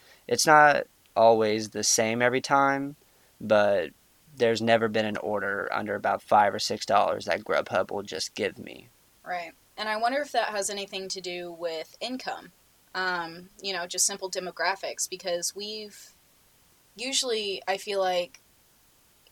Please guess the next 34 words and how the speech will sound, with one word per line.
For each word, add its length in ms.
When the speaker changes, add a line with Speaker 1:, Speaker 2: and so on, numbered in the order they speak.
Speaker 2:
you 120
know, 140
you 240
get 260
higher 340
orders 460
and 120
you 40
get 200
higher 320
tips 540
with 180
Grubhub 540
than 260
you 100
do 260
with 220
DoorDash. 680
But 300
also, 440
I 120
feel 180
like 200
when 160
we 160
deliver 400
for 160
Grubhub, 560
we 160
go, 360
we 160
end 120
up 140
in 400